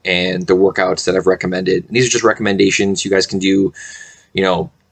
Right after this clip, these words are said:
different variations of this, or maybe your coach or friend or whatever has some, some other ideas here. But, um, but yeah, these are the recommendations I, I give to my athletes. This is what I do. So many ways to approach this, but, um, but yeah,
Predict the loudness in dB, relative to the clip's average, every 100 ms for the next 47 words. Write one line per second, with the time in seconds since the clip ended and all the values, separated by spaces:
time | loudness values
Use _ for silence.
0 | _ -4 -2 2 4 4 4 2 0 2
1 | 2 0 0 0 2 2 2 4 4 4
2 | 4 0 0 2 2 2 2 0 0 0
3 | 0 -2 0 2 2 2 0 -16 -20 -20
4 | -6 -2 0 0 -2 -2 -2 -2 2 4
5 | 4 0 -4 -4 2 2 2 2 2 2
6 | 2 0 0 -2 0 0 -2 -2 2 2
7 | 2 0 2 2 2 0 -2 0 0 0
8 | 0 0 0 0 -2 -2 0 2 2 0
9 | 0 0 0 0 -2 -2 0 2 2 2
10 | 2 2 2 0 -2 -12 -20 -20 _ _
11 | -6 0 2 4 4 2 2 0 -2 -2
12 | -2 -4 -4 -4 -2 -2 -2 -4 -2 2
13 | 2